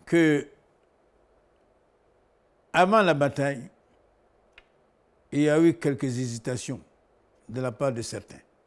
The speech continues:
Et surtout, ce qui concerne le partage du butin. Et là, nous aurons l'occasion, bien sûr,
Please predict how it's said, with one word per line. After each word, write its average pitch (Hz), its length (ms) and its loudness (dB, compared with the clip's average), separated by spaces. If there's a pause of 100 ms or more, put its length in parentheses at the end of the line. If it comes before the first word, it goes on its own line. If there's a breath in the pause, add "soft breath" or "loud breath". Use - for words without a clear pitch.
(1080)
Et 151 100 -2
surtout, 190 640 -2 (2750)
ce - 160 -8
qui 190 160 -2
concerne 175 640 -4 (420)
le 139 120 -8
partage 151 720 -6
du 117 140 -12
butin. 110 380 -16 (2000)
Et - 80 -4
là, 151 220 2
nous 151 180 -2
aurons 139 120 -2
l'occasion, 120 360 -6
bien 117 160 -8
sûr, 139 360 -8